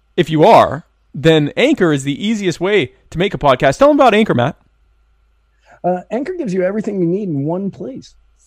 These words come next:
Speaker 2: for free.
Speaker 1: For free?
Speaker 2: Which you can use for free.
Speaker 1: That's insane.
Speaker 2: It's, I know, it's just crazy. Which you can use right from your phone or computer.
Speaker 1: That is, I can't believe that. I heard,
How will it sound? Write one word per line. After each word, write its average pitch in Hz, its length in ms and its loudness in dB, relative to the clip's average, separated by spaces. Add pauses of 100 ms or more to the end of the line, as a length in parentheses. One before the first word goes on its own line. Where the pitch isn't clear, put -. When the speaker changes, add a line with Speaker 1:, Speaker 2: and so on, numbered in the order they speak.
(120)
Speaker 2:
for 214 380 -12 (300)
free. - 280 -14
Speaker 1:
For 208 120 0
free? 135 420 0
Speaker 2:
Which 143 100 -4
you 269 80 -8
can 240 180 -14
use 247 160 -8 (300)
for 180 120 -8
free. 196 280 -8
Speaker 1:
That's 175 180 -2
insane. - 480 -12 (680)
Speaker 2:
It's, 156 220 -4
I 131 160 -6
know, 120 260 -6
it's 127 240 -10 (220)
just 127 220 -12 (1160)
crazy. 117 520 -8 (540)
Which 185 160 -8
you 311 60 -8
can 262 140 -6
use 247 340 -6
right 208 380 -8
from 262 180 -6
your 220 200 -10 (160)
phone 254 380 -6 (100)
or 262 240 -8
computer. 269 600 -8 (120)
Speaker 1:
That 107 320 -4
is, 98 320 -14 (180)
I 123 120 0
can't 131 220 -8
believe 131 220 -4
that. 113 180 2
I 254 220 6
heard, 160 480 4